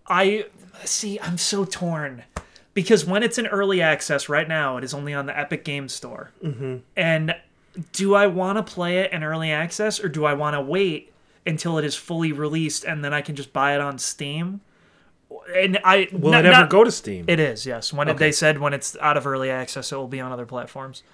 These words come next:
Speaker 2: Well, other platforms, but does that mean it's
Speaker 1: It's,
Speaker 2: gonna
Speaker 1: they
Speaker 2: go to
Speaker 1: said
Speaker 2: Steam?
Speaker 1: Steam
Speaker 2: Okay,
Speaker 1: specifically.
Speaker 2: okay.
Speaker 1: But, but, um, so my thing is, I really like the plot of Supergiant Games, which this one seems like it does have plot, but it is more like a roguelike.
Speaker 2: Roguelite.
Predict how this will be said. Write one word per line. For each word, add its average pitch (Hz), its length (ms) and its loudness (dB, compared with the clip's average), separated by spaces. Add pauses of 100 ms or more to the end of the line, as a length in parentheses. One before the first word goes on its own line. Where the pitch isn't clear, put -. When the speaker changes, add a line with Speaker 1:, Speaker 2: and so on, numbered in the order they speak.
(180)
Speaker 2:
Well, 156 180 6
other 147 220 6
platforms, 98 680 -4
but - 140 -14
does 104 160 -4
that 110 100 -4
mean 104 140 -6
it's 165 100 2
Speaker 1:
It's, 127 140 0
Speaker 2:
gonna - 20 -6
Speaker 1:
they 165 60 4
Speaker 2:
go 151 40 2
to - 60 -2
Speaker 1:
said 110 160 -8
Speaker 2:
Steam? 113 200 -10
Speaker 1:
Steam - 120 4
Speaker 2:
Okay, - 160 6
Speaker 1:
specifically. 110 180 -8
Speaker 2:
okay. 135 140 -8
Speaker 1:
But, 185 160 4
but, 180 180 6
um, 156 400 4 (420)
so 202 240 2
my 214 200 2
thing 190 180 -2
is, 165 340 0
I 160 120 2
really 175 320 0
like 147 420 0
the 139 480 -4 (300)
plot 165 520 2
of 185 120 2
Supergiant 185 680 -2
Games, 202 560 -6 (320)
which 156 160 -4
this 196 140 0
one 202 80 0
seems 185 260 -2
like 165 120 -2
it 147 120 -4
does 180 200 -2
have 196 200 -2
plot, 202 320 -2
but 160 140 -2
it 156 40 0
is 147 120 -4
more 156 160 -2
like 147 180 -4
a 147 60 -8
roguelike. 131 1040 -6 (340)
Speaker 2:
Roguelite. 98 440 -6